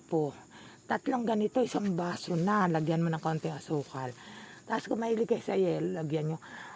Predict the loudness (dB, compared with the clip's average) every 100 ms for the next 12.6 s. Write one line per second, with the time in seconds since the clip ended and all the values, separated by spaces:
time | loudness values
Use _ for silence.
0 | -2 8 10 12 12 12 10 12 12 12
1 | 8 2 2 4 6 6 6 8 10 10
2 | 10 10 8 0 -8 -20 -10 -4 -2 4
3 | 4 4 2 0 -2 -4 -8 -14 -16 -18
4 | -20 -20 -20 -20 -20 -20 -20 -20 -20 -20
5 | -20 -12 -4 6 6 8 4 6 6 8
6 | 6 4 2 0 -2 -2 -2 -2 0 0
7 | 0 -4 -4 -8 -8 -10 -10 -10 -14 -16
8 | -12 2 2 2 0 0 0 -2 -4 -2
9 | -2 -4 -4 -6 -2 -2 -4 -10 -18 -20
10 | -20 -20 -14 -6 -2 0 -2 -6 2 2
11 | 2 -10 -20 -20 -6 2 4 4 2 -2
12 | 0 0 0 0 0 -2